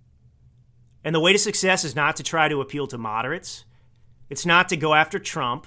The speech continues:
especially not right now. It's not to be, to, to throw in with the left and add fuel to the fires that is this witch hunt against Trump.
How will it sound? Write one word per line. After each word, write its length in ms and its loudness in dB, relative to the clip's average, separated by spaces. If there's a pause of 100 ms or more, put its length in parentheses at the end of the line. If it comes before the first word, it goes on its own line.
(920)
especially 720 -2
not 260 -2
right 220 -4
now. 380 -6 (1120)
It's 140 -2
not 240 8
to 80 0
be, 560 -2 (1080)
to, 120 -2
to 140 -4
throw 380 4
in 120 2
with 100 -2
the 100 -4
left 540 -2 (560)
and 160 -2
add 200 4
fuel 420 2
to 100 -2
the 100 -4
fires 800 2 (1200)
that 140 0
is 160 4
this 340 -2 (380)
witch 320 0
hunt 260 4
against 340 -4
Trump. 300 2